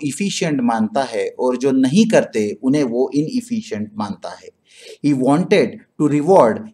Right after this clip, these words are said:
efficient workers. He believed that it will motivate the inefficient workers.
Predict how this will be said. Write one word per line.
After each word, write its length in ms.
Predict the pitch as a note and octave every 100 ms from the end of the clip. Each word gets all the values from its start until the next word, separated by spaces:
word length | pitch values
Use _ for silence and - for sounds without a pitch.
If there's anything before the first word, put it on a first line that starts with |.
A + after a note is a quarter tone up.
| -
efficient 760 | E3+ E3+ A#3 A#3+ A3 B3 A3+
workers. 720 | E3+ C3+ A2 G#2 F#2+ G2 - - _
He 160 | - C3+
believed 640 | B2 C#3 D3 G3 F3+ A#2 - - _
that 480 | A#2 D3+ B2 G2+ - _ _ -
it 260 | G#3+ A3
will 300 | B2+ C3 B2+ B2 - C3
motivate 800 | C#3 E3 G#3+ D#3 A#2+ A2+ A2+ -
the 260 | A#2+ C#3+ C#3+
inefficient 840 | C#3+ D3 B2 A#2 A2 - G#2 F2+
workers. 760 | G2 G2 - - - - -